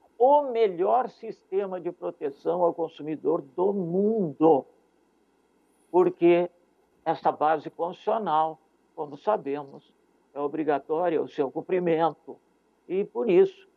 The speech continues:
ele veio regulamentar esse dispositivo constitucional e, se nós o afastarmos do mundo jurídico,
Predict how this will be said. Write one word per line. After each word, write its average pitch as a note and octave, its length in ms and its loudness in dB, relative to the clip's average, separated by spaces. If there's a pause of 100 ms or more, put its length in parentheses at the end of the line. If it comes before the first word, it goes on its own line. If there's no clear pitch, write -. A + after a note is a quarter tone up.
(220)
ele E3 480 2 (340)
veio E3 400 2
regulamentar E3+ 1080 0
esse E3+ 240 -10
dispositivo D#3+ 680 -12
constitucional G3 840 -4 (400)
e, A#3 260 6 (220)
se A3 160 -4
nós G3 320 2
o F3+ 100 2
afastarmos A#3 960 0
do B3+ 120 0
mundo B3+ 340 -2
jurídico, G3+ 800 -6